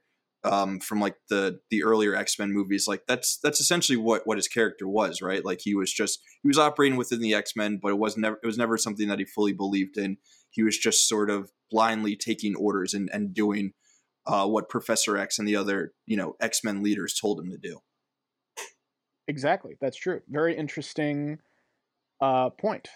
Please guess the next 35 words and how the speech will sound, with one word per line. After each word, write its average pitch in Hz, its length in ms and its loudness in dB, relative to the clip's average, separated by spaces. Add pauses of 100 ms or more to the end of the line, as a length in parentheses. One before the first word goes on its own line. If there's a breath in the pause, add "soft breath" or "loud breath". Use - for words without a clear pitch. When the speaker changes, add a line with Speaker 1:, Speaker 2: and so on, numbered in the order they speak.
(340)
Speaker 2:
And 123 480 -4
that, 127 200 -2
yeah, 160 200 4
that's 123 180 -4
actually 131 260 -4
neat. 147 200 -2
I 120 60 -2
never, 127 220 0
I 127 60 -2
never 123 240 -2
realized 123 400 0
that. 73 160 -8 (500 soft breath)
That's, 135 220 -2
that's 135 220 0
a - 20 -2
nice 127 200 0
tidbit. - 280 0 (1300 soft breath)
Um, 143 640 6 (1160)
so 196 600 4
Raph, 180 520 4 (360)
um, 156 460 2
Speaker 1:
Yeah. 113 320 4 (320)
Speaker 2:
talk 208 360 4
to 262 120 -4
me. 226 220 -2
We've 190 240 0
actually, 262 340 0
we've 202 200 -2
been 254 120 2
extremely 233 680 0
positive 190 500 2
about 104 360 -8
this. - 500 -10 (360)
Speaker 1:
Yeah. 139 380 6
Speaker 2:
Uh, 135 120 2